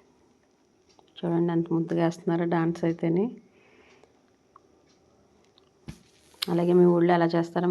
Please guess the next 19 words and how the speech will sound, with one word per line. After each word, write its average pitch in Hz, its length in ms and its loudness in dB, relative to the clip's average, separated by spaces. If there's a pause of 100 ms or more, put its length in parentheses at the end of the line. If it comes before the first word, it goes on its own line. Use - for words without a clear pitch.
మాకు 180 160 -8
కామెంట్ 170 320 0
అయితే 180 140 -6 (100)
చేయండి. 170 360 0
మాకు 180 160 -6
పిఠాపురం 175 420 -4
ప్రతి 170 280 -2
సంవత్సరం 190 360 0
కూడా 185 220 2
జరుగుతుందండి 180 640 0
ఇలాగైతేని. 170 640 -2 (1120)
ఎవరైనా 175 400 4
వీలు 180 280 4
ఉన్న 190 180 0
వాళ్ళు 185 240 -2
అయితే 170 200 -4 (180)
రావచ్చండి, 175 580 0 (100)
దగ్గరలో 170 360 -2 (100)
ఉన్న 175 140 2